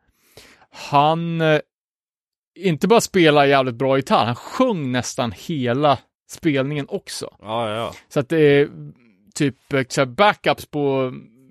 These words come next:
Speaker 1: var och varannan fras,
Speaker 2: Ja, men
Speaker 1: liksom.
Speaker 2: det är nice, alltså.
Speaker 1: Så att det blir riktigt fyllig sång.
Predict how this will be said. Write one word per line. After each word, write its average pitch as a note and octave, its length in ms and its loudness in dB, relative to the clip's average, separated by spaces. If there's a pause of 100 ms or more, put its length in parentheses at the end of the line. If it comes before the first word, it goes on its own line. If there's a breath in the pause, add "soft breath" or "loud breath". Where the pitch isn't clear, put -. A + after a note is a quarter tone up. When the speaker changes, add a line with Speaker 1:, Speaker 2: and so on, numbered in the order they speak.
(160)
Speaker 1:
var D#3 360 0
och C#3 80 -2
varannan C3 400 -2
fras, D#3 420 -2
Speaker 2:
Ja, C3+ 240 2
men C3 100 -4
Speaker 1:
liksom. D3 220 0
Speaker 2:
det D#3 80 4
är C#3+ 120 4
nice, G2+ 260 -8
alltså. F#2+ 280 -12
Speaker 1:
Så - 120 -2
att D#3 120 0
det D#3 80 0
blir D3 300 2
riktigt - 500 -4
fyllig D3 440 2
sång. B2+ 460 0